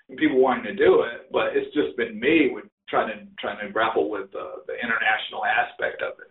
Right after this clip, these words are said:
I just, I just haven't, uh, sold very much in China at all. But it,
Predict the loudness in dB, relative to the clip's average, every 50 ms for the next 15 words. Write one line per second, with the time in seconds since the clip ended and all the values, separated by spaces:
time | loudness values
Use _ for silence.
0 | -6 -6 -6 -6 -8 -14 -16 -14 -12 -12 -12 -12 -8 -4 -2 -2 -2 -2 -6 -12
1 | -8 -8 -8 -8 -8 -6 -2 2 2 2 2 2 -2 -4 -4 -6 -6 -6 -8 -8
2 | -6 -4 -2 -2 -4 -4 -2 0 0 0 -2 -2 -8 _ _ _ _ _ _ _
3 | _ _ _ _ -2 0 0 0 0 -4 -6 -10 -10